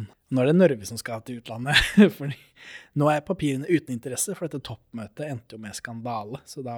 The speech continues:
vil jo ikke firmaet drive i Norge allikevel. Så sånn var det.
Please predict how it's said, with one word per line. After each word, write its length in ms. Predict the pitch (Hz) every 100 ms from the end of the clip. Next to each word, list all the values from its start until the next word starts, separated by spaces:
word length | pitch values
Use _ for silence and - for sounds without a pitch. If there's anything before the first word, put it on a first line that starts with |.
| 113
vil 160 | 101
jo 60 | 98
ikke 120 | -
firmaet 680 | - 104 110 110 110 117 113
drive 300 | 120 113 101
i 60 | 107
Norge 260 | 110 98
allikevel. 380 | 110 - 110 101 - _
Så 100 | 196
sånn 140 | 175 185
var 120 |
det. 80 | 185